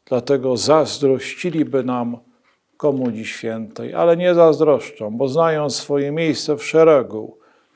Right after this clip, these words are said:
Mówiąc kolokwialnie, my też je znamy i wiemy,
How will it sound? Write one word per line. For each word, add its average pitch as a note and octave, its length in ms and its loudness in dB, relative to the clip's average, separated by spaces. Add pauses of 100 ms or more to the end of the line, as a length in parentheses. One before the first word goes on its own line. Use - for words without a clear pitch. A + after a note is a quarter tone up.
Mówiąc C3 500 -2
kolokwialnie, B2 1040 -2 (460)
my C#3+ 280 6
też C3+ 420 -4
je B2 140 -6
znamy A#2 640 -8 (920)
i B2 80 -6
wiemy, B2 640 0